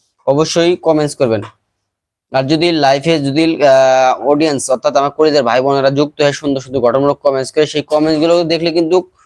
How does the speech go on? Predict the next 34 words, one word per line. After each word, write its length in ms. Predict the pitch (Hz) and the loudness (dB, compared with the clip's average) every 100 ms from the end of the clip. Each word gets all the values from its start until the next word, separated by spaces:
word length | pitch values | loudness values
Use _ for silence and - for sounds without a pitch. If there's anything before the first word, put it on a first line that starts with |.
| _ _ | _ _
একটা 200 | 113 139 | -2 0
মনে, 400 | 135 151 160 156 | 2 2 2 0
মনে 280 | 135 147 151 | 0 0 -2
একটা 140 | 147 | 0
মনোবল 580 | 135 147 151 147 143 143 131 | 2 2 4 4 4 0 0
বেড়ে 240 | 139 139 | 2 2
যায় 280 | 120 151 202 - _ _ | 2 0 -2 -10 _ _
যে 460 | 104 135 139 139 - | -4 0 2 2 0
নতুন 300 | 135 135 151 | -2 0 2
নতুন 280 | 143 139 135 | 0 0 0
ভিডিও 240 | 113 123 | 0 0
তৈরি 240 | 139 151 147 | 0 0 2
করার 200 | 139 127 | 2 0
জন্য 380 | 127 131 160 226 _ _ | -2 -2 -2 -4 _ _
এবং 220 | - 131 139 | -4 0 2
নতুন 280 | 151 160 | 2 2
নতুন 300 | 151 143 151 165 _ | 2 2 0 -2 _
কন্টেন্ট 420 | 156 151 151 147 | -2 0 -2 0
তৈরি 180 | 151 147 | 0 2
করার 200 | 135 120 | 2 2
জন্য। 300 | 117 107 101 - _ | 0 -4 -8 -12 _
আর 140 | - 113 | -4 0
বর্তমানে 460 | - - 165 160 | 0 0 0 0
সবাই 300 | 147 143 139 | 0 0 0
জানে 400 | 135 151 127 143 | 2 0 0 -2
আমি 220 | 143 131 | -2 0
নতুন 380 | 135 143 143 143 | 2 0 0 0
নতুন 360 | 139 139 151 165 - _ _ | 0 2 0 0 -4 _ _
ফানির 340 | 127 147 143 | -2 -2 -2
তে-, 380 | 147 147 139 127 | -2 -2 0 0
ভিডিও 200 | 120 135 | 2 0
তৈরি 220 | 139 151 | 0 0
করে 100 | 147 | 0
থাকি। 360 | 147 120 123 240 | 0 0 0 -2